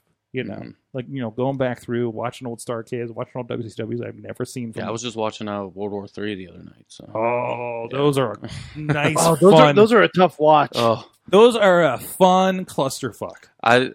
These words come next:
Speaker 2: I
Speaker 3: Yes.
Speaker 2: th-, there was a point where, uh, Booker T and Stevie Ray, like, Stevie Ray's getting beat up and Booker T's standing right by him. He looks at him and he just walks away. And I'm like,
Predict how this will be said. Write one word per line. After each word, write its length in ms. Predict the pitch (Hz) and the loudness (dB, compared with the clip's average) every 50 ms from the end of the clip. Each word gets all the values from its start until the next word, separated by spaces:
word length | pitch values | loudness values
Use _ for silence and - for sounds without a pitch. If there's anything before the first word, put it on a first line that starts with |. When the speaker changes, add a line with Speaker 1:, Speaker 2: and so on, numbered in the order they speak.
| - | -6
Speaker 2:
I 60 | - - | -4 -2
Speaker 3:
Yes. 220 | - 156 127 117 | 0 0 -2 -2
Speaker 2:
th-, 160 | 123 113 - | -6 -2 2
there 100 | 151 151 | 2 2
was 140 | 160 156 143 | 4 2 0
a 60 | 143 | -2
point 280 | - - 147 143 143 127 | 0 0 0 0 2 2
where, 140 | 127 120 113 | 2 2 2
uh, 180 | 110 107 104 | 2 0 0
Booker 220 | 98 113 107 117 107 | -2 -4 -4 -6 -8
T 160 | - - 107 | -8 -8 -8
and 100 | 98 95 | -8 -10
Stevie 260 | - - 117 107 104 | -12 -12 -10 -8 -6
Ray, 280 | 101 104 101 101 101 101 | -6 -6 -6 -8 -8 -10
like, 180 | 101 104 101 | -10 -12 -14
Stevie 260 | - - 127 120 113 117 | -10 -8 -6 -4 -2 -2
Ray's 260 | 113 113 113 110 - | 0 0 0 0 -2
getting 180 | - 110 - 101 | -6 -8 -8 -8
beat 160 | 107 110 104 | -8 -8 -8
up 140 | 110 101 - | -8 -10 -10
and 100 | 104 98 | -10 -10
Booker 160 | 110 98 101 | -10 -10 -12
T's 240 | - - 110 104 - | -12 -12 -12 -12 -8
standing 300 | - 107 104 104 104 107 | -8 -8 -8 -8 -8 -8
right 120 | 104 101 | -10 -10
by 200 | 101 104 107 110 | -8 -8 -8 -8
him. 60 | 107 | -10
He 60 | 104 | -10
looks 240 | 104 107 107 - - | -10 -12 -12 -8 -6
at 120 | 110 107 104 | -6 -6 -6
him 80 | 101 104 | -8 -12
and 80 | 104 | -14
he 40 | 104 | -14
just 160 | 104 98 90 101 | -14 -12 -8 -6
walks 260 | 98 95 95 - - | -6 -6 -6 -6 -8
away. 240 | 101 98 104 98 92 | -8 -8 -8 -8 -8
And 80 | 90 | -6
I'm 40 | - | -2
like, 100 | - 320 | 2 4